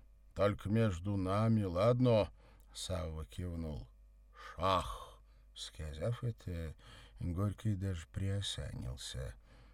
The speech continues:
«Так что уж будь добр, распорядись, чтоб подушек на диван побольше положили», хмыкнул он. «Шах?» Морозов поднял брови. «Эка далеко, как тебя продвинули,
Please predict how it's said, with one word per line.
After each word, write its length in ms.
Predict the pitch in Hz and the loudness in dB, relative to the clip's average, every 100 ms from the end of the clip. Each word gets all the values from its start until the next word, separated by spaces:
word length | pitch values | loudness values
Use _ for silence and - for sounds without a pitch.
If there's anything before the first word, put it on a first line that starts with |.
| - - | -14 2
«Так 240 | 110 117 | 6 6
что 200 | - 117 | 4 4
уж 160 | 117 85 | 4 4
будь 320 | 95 143 131 | 2 2 6
добр, 340 | 113 131 131 | 8 8 8
распорядись, 800 | 123 117 110 - 110 107 101 131 | 4 4 2 0 0 2 2 2
чтоб 240 | 117 123 113 - | 4 4 4 2
подушек 680 | - 117 87 127 135 113 - | 4 4 4 4 4 2 -2
на 180 | 110 120 | 2 4
диван 460 | 107 107 117 123 | 4 6 8 8
побольше 680 | 113 123 104 113 120 110 - - | 6 4 4 6 6 6 0 -4
положили», 840 | 110 98 95 80 76 64 67 57 - 62 - | -2 0 -2 -2 -4 -2 -4 -4 -8 -14 -14
хмыкнул 680 | - 85 76 62 - 78 67 | -8 -4 -4 -6 -6 -6 -4
он. 240 | 62 58 - - - - - - | -6 -8 -12 -20 -20 -20 -20 -16
«Шах?» 540 | - 73 85 110 139 - - - - - | -10 -2 4 8 8 4 -8 -20 -20 -10
Морозов 640 | - 98 98 80 76 - - | -4 -2 -2 -4 -8 -12 -12
поднял 400 | - 73 78 80 | -10 -8 -6 -6
брови. 480 | 76 80 73 69 - - - - - - | -8 -8 -8 -8 -10 -16 -20 -20 -20 -8
«Эка 720 | - 160 170 127 - - 139 | -6 2 4 4 -2 -4 0
далеко, 600 | 123 131 131 135 123 123 | 2 4 4 2 2 2
как 240 | 107 107 - | 4 0 0
тебя 340 | 120 117 110 | 0 2 2
продвинули, 840 | 92 113 123 135 131 110 101 90 | 4 4 4 4 4 4 2 -2